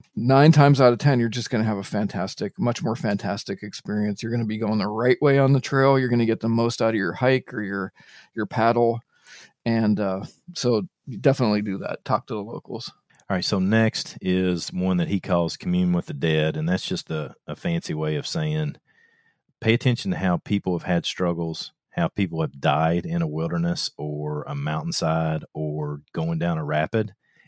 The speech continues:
Speaker 2: and pay attention to it and don't ignore it. There's areas of the world where people, and, and this book is basically more of an adventure travel book, like, "Hey, I wanna go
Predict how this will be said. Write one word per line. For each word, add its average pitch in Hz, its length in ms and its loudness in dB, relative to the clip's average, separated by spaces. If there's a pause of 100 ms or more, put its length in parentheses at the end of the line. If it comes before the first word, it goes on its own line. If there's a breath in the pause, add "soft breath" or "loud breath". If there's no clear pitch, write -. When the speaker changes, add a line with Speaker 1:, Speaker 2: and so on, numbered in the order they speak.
Speaker 2:
and 82 240 0
pay 87 240 2
attention 80 540 -2
to 80 200 -4
it 76 100 -4
and 71 160 -6
don't 76 240 -6
ignore 65 380 -8
it. - 200 -20 (140)
There's 92 400 -4 (120)
areas 95 380 4
of 90 100 0
the 82 80 -6
world 92 380 0
where 85 180 -2
people, 92 320 -2
and, 87 160 -2
and 101 240 2
this 143 140 8
book 104 260 2
is 82 140 -2
basically 90 440 0
more 87 280 0
of 78 100 -4
an 76 180 -4
adventure 73 600 -4
travel 80 440 -2
book, 87 340 -4
like, 73 240 -4
"Hey, 82 200 0
I 80 60 0
wanna 82 180 -4
go 78 220 -6